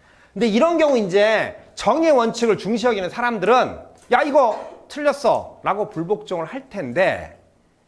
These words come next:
이게 이런 경우 이제 시-, 시고는 뭐라 그런다? 이게 불복종의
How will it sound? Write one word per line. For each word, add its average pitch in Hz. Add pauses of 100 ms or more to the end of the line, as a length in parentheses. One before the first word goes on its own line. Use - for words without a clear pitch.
(140)
이게 120
이런 160
경우 120
이제 98
시-, - (800)
시고는 214
뭐라 120
그런다? 127 (280)
이게 175 (3250)
불복종의 165